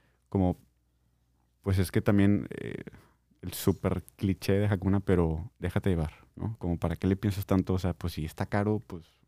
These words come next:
no pasa nada, digo, pues, el dinero va y viene. Y, y eso,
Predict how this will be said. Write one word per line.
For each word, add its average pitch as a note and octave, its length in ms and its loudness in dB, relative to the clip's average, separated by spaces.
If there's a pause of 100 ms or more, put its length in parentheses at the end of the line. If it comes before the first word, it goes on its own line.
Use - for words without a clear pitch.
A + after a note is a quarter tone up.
(260)
no F2+ 260 0
pasa - 220 0
nada, C#3 280 0
digo, A#1 220 -4
pues, - 240 -18
el F2 180 0
dinero G2 400 2
va F#2 120 2
y G2 40 2
viene. G2 300 2 (1600)
Y, - 460 -6
y G2 40 4
eso, F2+ 240 -4